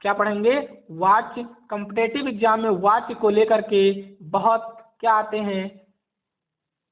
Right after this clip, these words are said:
question पूछे जाते हैं। जैसे English में active passive होता है,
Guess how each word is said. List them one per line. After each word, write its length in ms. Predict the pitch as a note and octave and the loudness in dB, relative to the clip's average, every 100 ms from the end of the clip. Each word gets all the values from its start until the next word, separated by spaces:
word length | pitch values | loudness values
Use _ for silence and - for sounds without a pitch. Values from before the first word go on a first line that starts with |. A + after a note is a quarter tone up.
| _ _ _ - | _ _ _ -4
question 340 | A3+ A3+ B3 | -2 -2 -6
पूछे 340 | A3 G3+ G3+ | -6 -6 -4
जाते 300 | F#3+ D3+ D3+ | -4 -4 -10
हैं। 340 | D#3 - - _ _ _ | -16 -18 -20 _ _ _
जैसे 400 | G#3+ A3+ B3 A3+ | -10 -4 -2 -2
English 340 | A3+ C4+ D4 | -2 -4 -4
में 120 | B3 A3+ | -2 -2
active 320 | A#3 D#4 D#4 | 0 -4 2
passive 340 | A#3+ A#3 A#3+ | 0 0 -2
होता 260 | G#3 G#3 F#3+ | -2 2 2
है, 480 | F#3+ G3 G3+ G3+ | 2 2 0 -6